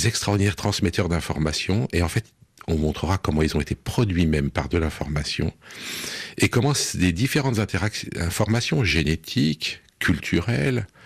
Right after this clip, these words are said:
é-, écosystémiques, écologiques, eh bien, toutes ces informations ont modelé les êtres vivants dans leur ensemble. Et aussi comment l'évolution a amené progressivement l'information génétique, qui est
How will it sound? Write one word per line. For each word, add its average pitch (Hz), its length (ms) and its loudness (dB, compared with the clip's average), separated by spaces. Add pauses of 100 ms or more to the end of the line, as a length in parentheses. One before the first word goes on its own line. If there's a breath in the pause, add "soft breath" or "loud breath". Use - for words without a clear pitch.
(240 loud breath)
é-, - 180 -6
écosystémiques, 101 1040 0
écologiques, - 600 0
eh - 20 -2
bien, 101 220 0 (400 loud breath)
toutes - 140 -4
ces 104 160 2
informations 101 500 2
ont 98 100 4
modelé 104 460 2
les 82 180 -2
êtres 78 220 -4
vivants 80 300 -2
dans 76 100 0
leur 78 160 0
ensemble. 98 540 -2 (540 loud breath)
Et 110 100 6
aussi 120 320 0
comment 113 320 0
l'évolution 107 600 0
a 113 60 2
amené 113 520 2
progressivement 98 1000 0 (720 loud breath)
l'information 101 680 2
génétique, 85 640 0
qui 78 240 2
est 69 400 2